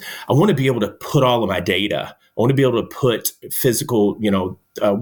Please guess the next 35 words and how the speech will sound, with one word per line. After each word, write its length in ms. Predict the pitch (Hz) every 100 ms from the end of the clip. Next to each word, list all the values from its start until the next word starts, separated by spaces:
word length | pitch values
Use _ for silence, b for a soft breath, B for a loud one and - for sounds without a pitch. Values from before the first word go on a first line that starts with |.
| 104 120
working 400 | 131 131 127 104
from 240 | 127 113
my, 480 | 110 107 101 92 90 B B B -
uh, 300 | 98 95 92
Microsoft 580 | 98 113 127 - 104 -
Office 480 | 101 98 107 95 -
or 80 | 98
storing 420 | - 110 110 104
documents. 480 | 104 101 104 98 -
I 20 |
wanna 180 | 151 120
put 140 | 104
that 160 | 107 101
in 100 | 90
the 80 | 95
cloud." 440 | 110 92 85 92 B B B B _
But 240 | 127 127 -
print, 760 | - 175 180 113 139 - - _
if 100 | -
something 400 | - 190 196 143
happens 760 | - - - 127 127 101 95 98
with 120 | 98
the 80 | 107
cloud 400 | - 127 127 120
and 100 | 101
it 120 | 101
goes 280 | 113 101 98
down, 720 | - 104 92 76 80 143 165 - _ _ _ _ _
you 160 | 127
can, 340 | 139 143 113 107
you 140 | 120 120
can 320 | 135 110 98
usually 380 | 113 117 117 107
have 220 | 104 95
backups 540 | 98 101 104 - -